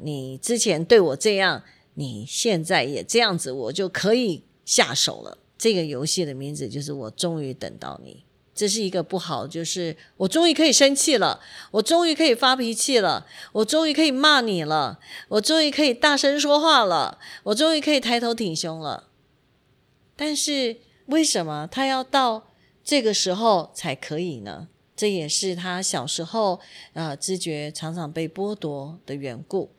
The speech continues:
所以他漠视了自己是可以说、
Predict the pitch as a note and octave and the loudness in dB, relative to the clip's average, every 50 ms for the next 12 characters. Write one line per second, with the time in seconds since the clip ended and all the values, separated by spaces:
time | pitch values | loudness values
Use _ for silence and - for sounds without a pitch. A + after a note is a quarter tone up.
0 | _ _ _ _ _ _ _ _ _ - - - G3 F#3 G3 G#3 G3 E3+ D3 - | _ _ _ _ _ _ _ _ _ -14 -8 -4 -2 -2 0 0 -2 -4 -6 -8
1 | F#3 F#3 F#3 F#3+ A3 B3+ B3+ G#3+ F#3+ - - A3 G3 F3+ E3+ - G#3+ G3+ F3 - | -8 -8 -6 -4 0 0 0 0 0 0 0 0 0 0 -2 0 -2 -4 -2 -2
2 | G3 E3 C#3+ B2+ - - - - _ - - - F#3 F3 - - E3+ E3 F3 E3 | -6 -6 -8 -8 -12 -18 -20 -20 _ -8 -6 -4 -4 -6 -6 -6 -6 -4 -4 -6
3 | C#3+ C3 - - G3+ G3 F#3+ F#3+ F#3 G3+ G#3 | -6 -6 -6 -4 -2 -2 0 -2 -2 -6 -8